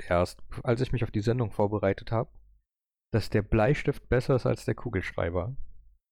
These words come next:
Ist nämlich erst passiert, dass während ich mir meine Notizen gemacht hab,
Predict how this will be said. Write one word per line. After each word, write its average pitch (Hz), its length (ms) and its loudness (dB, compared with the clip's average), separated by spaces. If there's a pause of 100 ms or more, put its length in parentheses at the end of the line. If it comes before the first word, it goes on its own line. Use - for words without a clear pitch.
(1600)
Ist 117 180 2
nämlich 120 240 2
erst 113 240 0
passiert, 131 400 0
dass - 160 2
während 117 280 2
ich - 160 -6
mir 117 80 0
meine 104 240 2
Notizen 104 500 -4
gemacht 101 420 -2
hab, 120 300 0